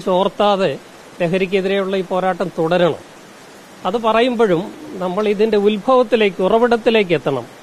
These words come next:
ഇപ്പം ഇദ്ദേഹത്തിന് ലഹരി കിട്ടിയിട്ടുണ്ടെങ്കിൽ അത് എവിടെ നിന്ന് കിട്ടി, ആരാണ്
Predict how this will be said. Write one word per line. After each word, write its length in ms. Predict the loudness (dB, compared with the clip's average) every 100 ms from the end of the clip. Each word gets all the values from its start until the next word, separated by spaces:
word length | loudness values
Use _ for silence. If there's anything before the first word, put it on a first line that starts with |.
| -20 -20 -20 -20 -20 -12 -6
ഇപ്പം 140 | -2 0
ഇദ്ദേഹത്തിന് 480 | 4 4 4 2 4 4
ലഹരി 220 | 4 2
കിട്ടിയിട്ടുണ്ടെങ്കിൽ 640 | 0 0 -2 0 0 0 0
അത് 80 | 2 2
എവിടെ 200 | 4 2
നിന്ന് 120 | 4 2
കിട്ടി, 200 | 0 0 2
ആരാണ് 280 | 2 2